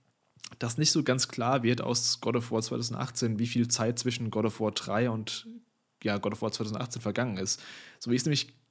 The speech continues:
verstanden hab, sind es, glaub ich, sogar über hundert Jahre. Also es ist eine richtig lange Zeit, in der anscheinend dann doch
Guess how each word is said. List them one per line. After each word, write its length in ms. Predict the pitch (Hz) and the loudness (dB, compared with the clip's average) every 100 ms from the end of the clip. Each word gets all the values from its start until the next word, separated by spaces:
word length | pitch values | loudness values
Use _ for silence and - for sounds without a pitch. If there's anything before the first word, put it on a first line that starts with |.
| _ | _
verstanden 720 | - 113 107 - 101 151 165 | -4 -2 0 2 4 2 2
hab, 120 | 185 190 | 0 2
sind 160 | 143 | 0
es, 320 | 131 - - - _ _ | 0 -2 -4 -14 _ _
glaub 280 | - - 113 | -8 -4 -2
ich, 40 | |
sogar 180 | 117 107 | -2 -2
über 200 | - 117 | -2 -2
hundert 240 | 123 104 | -2 -4
Jahre. 440 | - 104 143 208 196 - - | -6 -8 -2 -2 -2 -6 -6
Also 180 | 107 120 117 | 0 0 0
es 160 | 143 - | -2 2
ist 220 | 160 - | 2 2
eine 320 | 143 139 127 | 2 -2 0
richtig 360 | 151 - 139 - | -2 0 0 2
lange 280 | 127 127 120 | 0 2 0
Zeit, 340 | - 113 131 | 2 2 0
in 80 | 110 | -2
der 140 | 107 | -2
anscheinend 340 | 113 113 117 110 | -4 -4 -4 -4
dann 80 | |
doch 160 | 104 - | -4 -6